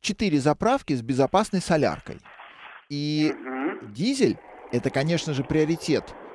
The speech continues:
Speaker 1: Даже для Б М В они молодцы, и вот именно двухлитровые дизеля у них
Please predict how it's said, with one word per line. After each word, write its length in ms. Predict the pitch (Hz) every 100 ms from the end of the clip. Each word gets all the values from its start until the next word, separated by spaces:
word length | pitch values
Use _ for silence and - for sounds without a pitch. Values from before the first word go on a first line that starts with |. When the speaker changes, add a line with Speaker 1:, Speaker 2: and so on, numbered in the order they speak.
| -
Speaker 1:
Даже 240 | 180 147
для 160 | 131 135
Б 160 | 127
М 160 | 135 131
В 240 | 175 247 - - - -
они 220 | 143 156
молодцы, 580 | 143 139 - - 202 233 -
и 140 | 135
вот 180 | 127 139
именно 220 | 165 135
двухлитровые 680 | 131 147 - 147 156 123 123
дизеля 400 | 127 135 151 117
у 80 | 113
них 220 | 110